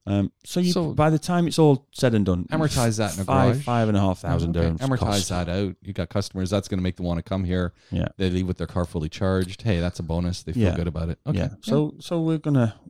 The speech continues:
Speaker 1: we're gonna do that. Now we'll look after that.
Speaker 2: Yeah.
Speaker 1: I know that we'll have problems with it.
Speaker 2: Yeah, yeah.
Speaker 1: Of course we will.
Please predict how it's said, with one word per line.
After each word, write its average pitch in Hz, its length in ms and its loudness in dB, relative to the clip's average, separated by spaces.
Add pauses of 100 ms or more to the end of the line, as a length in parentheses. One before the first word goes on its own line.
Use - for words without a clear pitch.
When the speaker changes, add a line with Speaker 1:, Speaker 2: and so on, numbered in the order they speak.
Speaker 1:
we're 110 160 2
gonna 101 200 2
do 82 240 0
that. - 180 -4 (160)
Now 104 320 0
we'll 143 240 6
look 101 160 -2
after - 280 -6
that. - 200 -8 (240)
Speaker 2:
Yeah. - 160 0
Speaker 1:
I 135 80 -4
know 147 160 2
that 92 120 -2
we'll 80 180 -2
have - 140 -6
problems 90 300 -2
with 80 140 -6
it. - 100 0 (220)
Speaker 2:
Yeah, 180 80 -2
yeah. 107 80 0 (640)
Speaker 1:
Of - 40 -20
course 104 200 0
we - 60 -4
will. - 160 -6